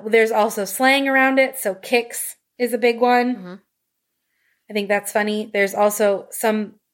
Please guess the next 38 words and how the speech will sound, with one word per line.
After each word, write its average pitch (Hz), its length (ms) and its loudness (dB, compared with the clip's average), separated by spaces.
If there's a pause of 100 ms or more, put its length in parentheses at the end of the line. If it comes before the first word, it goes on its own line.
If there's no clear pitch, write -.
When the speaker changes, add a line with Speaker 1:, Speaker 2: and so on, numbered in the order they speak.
(280)
Speaker 1:
areas 214 440 4
of 196 500 0 (1200)
English 220 400 2
that 208 180 0
call 214 180 2
them 196 400 -2 (140)
gym 240 260 2
boots 285 460 -2 (340)
or 214 100 0
gym 214 220 2
shoes. 269 600 0 (340)
Speaker 2:
Gym 196 160 -8
shoes, 185 240 -6
Speaker 1:
Um, 202 240 0
or 208 120 2
Speaker 2:
yeah. 170 80 -2
Speaker 1:
training 262 360 2
shoes. 285 600 0 (680)
And 220 160 2
then 220 180 2
someone 233 380 2
also 214 240 2
had 208 240 -2
listed 196 460 -2
sand 208 420 0
shoe, 359 320 0
but 233 160 2
I 208 60 0
hadn't 190 320 0
heard 175 220 -2
that - 200 -6
one 90 160 -6
before. 104 420 -8 (160)
Speaker 2:
I 196 60 -10
haven't 175 320 -12
heard 175 160 -14
that - 160 -20
one. - 160 -16